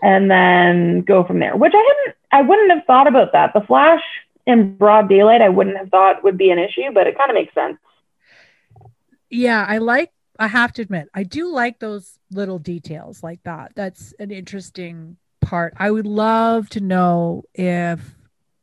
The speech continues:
Speaker 2: that's a detail that's in one of her books. You know what I mean? Like a little
Speaker 1: Yes.
Speaker 2: thing like that. But yeah, it's, I like that detail. So yeah, he videotapes it.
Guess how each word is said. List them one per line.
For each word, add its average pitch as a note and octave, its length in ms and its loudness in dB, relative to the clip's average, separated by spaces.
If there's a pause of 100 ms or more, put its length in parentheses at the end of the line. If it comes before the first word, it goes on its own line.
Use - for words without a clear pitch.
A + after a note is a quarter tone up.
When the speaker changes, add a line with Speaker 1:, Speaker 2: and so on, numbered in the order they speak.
(160)
Speaker 2:
that's G3+ 320 -4
a G3 60 -4
detail F#3+ 460 -6
that's F3 180 -6
in F3+ 120 -6
one F3 120 -4
of E3+ 60 -6
her E3+ 100 -6
books. - 640 -8
You G3 120 -4
know F#3+ 80 2
what F#3+ 100 0
I F#3 80 0
mean? F#3 340 -4
Like E3 240 -6
a E3+ 60 -4
little F3 160 2
Speaker 1:
Yes. F3+ 280 2
Speaker 2:
thing E3+ 80 -14
like E3 200 -12
that. E3+ 420 -8 (600)
But F3 140 -6
yeah, D3 300 -8 (180)
it's, G3 180 -12
I A#3 220 -6
like B3 220 -8
that F#3 160 -6
detail. E3+ 260 -8
So A3 100 -6
yeah, A3 220 0
he G3 80 -2
videotapes B3+ 840 -2
it. A#3 500 -2